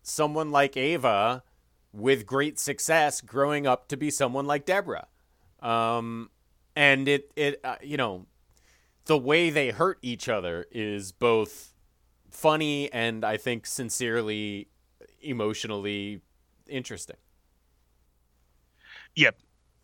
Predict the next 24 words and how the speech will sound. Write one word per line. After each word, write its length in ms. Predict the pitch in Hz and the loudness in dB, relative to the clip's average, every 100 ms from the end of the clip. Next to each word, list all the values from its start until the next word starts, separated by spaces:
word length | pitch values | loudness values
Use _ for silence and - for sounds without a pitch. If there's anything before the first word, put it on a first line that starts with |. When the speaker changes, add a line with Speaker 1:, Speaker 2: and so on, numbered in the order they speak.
| - | 0
Speaker 2:
Agreed. 320 | 151 151 120 - | 2 4 2 2
And 120 | 214 | 6
I, 180 | 233 226 | 6 6
I 40 | 233 | 2
think 180 | 220 202 | 2 0
the 60 | |
show 200 | 196 202 | 4 4
will 160 | 185 175 | 6 4
continue 560 | - 175 - 170 151 | 2 2 4 6 6
to 160 | 139 135 | 6 4
be 340 | 127 123 120 117 | 6 6 4 2
interesting. 480 | 113 104 - - - _ | -2 0 0 -2 -4 _
<laughs> 160 | - - 196 - - 202 | 2 6 8 6 4 2
That's, 240 | 202 175 165 | 2 0 2
that's 260 | 208 196 | 2 4
my, 200 | 208 185 147 - - | 6 6 6 4 4
that's 160 | 190 | 6
my 160 | 196 185 | 6 6
way 180 | 170 202 | 6 6
out 140 | 190 | 6
of 80 | 185 | 6
the 40 | |
limb 120 | 180 160 | 4 6
prediction. 480 | 151 127 - - | 4 4 0 -10